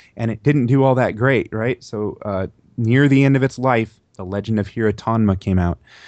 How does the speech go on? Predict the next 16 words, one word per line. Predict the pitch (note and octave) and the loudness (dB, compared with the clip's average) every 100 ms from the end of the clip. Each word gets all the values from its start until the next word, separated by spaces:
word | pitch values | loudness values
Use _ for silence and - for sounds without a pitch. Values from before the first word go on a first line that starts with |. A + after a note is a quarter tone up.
| - - - | -20 -14 0
Now, | C3+ | 2
this | B2+ F#3+ | 4 0
game | - A3 F3+ | 0 -2 -2
is | B2 | -2
very, | G#2+ A2 G#2+ D3 E3 | -6 -10 -4 -2 -2
I | C#3 E3 | -4 -6
feel | _ - C#3 | _ -2 0
like | A#2 | 0
it's | G#2+ | -2
very | G#2 C3 F#3+ B2+ | -2 -2 0 -2
unique | G2 G#2 B2 G#2 G#2+ - | -4 -2 -2 -2 -6 -10
and | A2 G#2 G2+ | -4 -4 -2
very | A2+ G#2+ | -2 -2
fun. | - A#2 A2+ | -4 -2 0
It | G#2+ B2 | 0 0
has, | A2 D#3 D3+ | 2 2 2